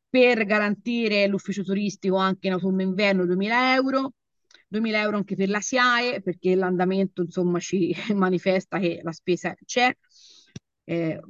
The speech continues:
investiamo settemila euro per aumentare, ehm, diciamo, il plafond del contributo a integrazione del canone di locazione. Ci ha messo qualcosina la regione e ci mettiamo qualcosa anche noi.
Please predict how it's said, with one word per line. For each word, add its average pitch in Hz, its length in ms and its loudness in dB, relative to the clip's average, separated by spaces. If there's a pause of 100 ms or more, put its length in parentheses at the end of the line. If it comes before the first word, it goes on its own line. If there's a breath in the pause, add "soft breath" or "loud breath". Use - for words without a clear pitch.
investiamo 247 640 2
settemila 247 720 0
euro 254 540 2
per 214 320 -2
aumentare, 214 1080 -2
ehm, 185 460 0
diciamo, 190 420 0
il 190 80 2
plafond 214 680 0
del 190 240 -2
contributo 202 600 -2
a 220 40 0
integrazione 202 580 -2
del 196 140 -4
canone 185 440 2
di 175 140 -2
locazione. 175 760 -2
Ci - 100 -8
ha - 20 -4
messo 185 300 -4
qualcosina 190 440 -4
la 202 80 2
regione 214 540 -2
e 175 100 -8
ci - 140 -10
mettiamo 180 340 -4
qualcosa 170 500 -4
anche 170 340 -6
noi. 147 280 -6